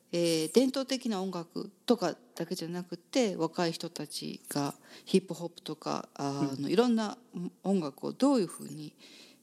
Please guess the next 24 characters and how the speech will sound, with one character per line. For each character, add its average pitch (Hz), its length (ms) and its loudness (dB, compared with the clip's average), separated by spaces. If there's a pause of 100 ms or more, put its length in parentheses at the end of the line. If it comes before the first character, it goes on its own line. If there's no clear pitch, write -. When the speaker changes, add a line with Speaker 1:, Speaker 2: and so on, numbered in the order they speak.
Speaker 1:
え 139 140 -2
ー、 135 40 -6
こ 139 560 0
う、 - 60 4
な 143 60 6
ん 135 40 0
か 123 140 -8
こ - 380 -10
う、 - 60 -20 (180)
生 - 180 0
活 156 260 -2
の 151 60 -2
中 151 220 -6
で - 160 -8
や - 60 -4
っ - 40 -4
て - 180 0
る 170 60 -2
か 180 160 0
み 147 120 0
た - 100 -8
い - 100 -10
な - 80 -8
ん 151 160 -12